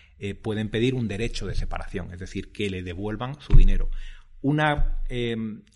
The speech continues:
digamos, una característica importante también de estas operaciones, eh, tal y como se están haciendo, es que el dinero,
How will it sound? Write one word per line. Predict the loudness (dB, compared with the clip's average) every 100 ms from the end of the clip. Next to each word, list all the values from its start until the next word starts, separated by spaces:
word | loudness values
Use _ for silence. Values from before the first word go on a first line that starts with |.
| -8
digamos, | -6 -4 -4 -4
una | -4 -2
característica | 0 0 0 -2 -4 -6 -6
importante | -6 -6 -8 -6 -6 -6
también | -8 -6 -4 -2 -2
de |
estas | -6 -10 -12
operaciones, | -10 -10 -8 -6 -6 -6 -12 -20 -20 -20 _ _ -12
eh, | -8 -8 -8 -6
tal | -4 -4
y |
como | -4 -6
se | -6
están | -10 -8 -2
haciendo, | 0 0 -2 -4
es | -10
que | -8 -8 -6
el | -8 -8
dinero, | -6 -4 -2 -4 -6 -10